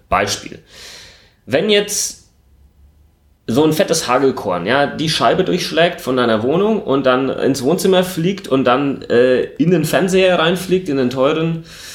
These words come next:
äh, weiß ich nicht, Ultra H D, was weiß ich, und den zerstört,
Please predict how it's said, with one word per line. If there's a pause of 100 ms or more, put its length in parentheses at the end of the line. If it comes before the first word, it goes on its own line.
(460)
äh,
weiß
ich
nicht,
Ultra
H
D,
was
weiß
ich,
und
den
zerstört,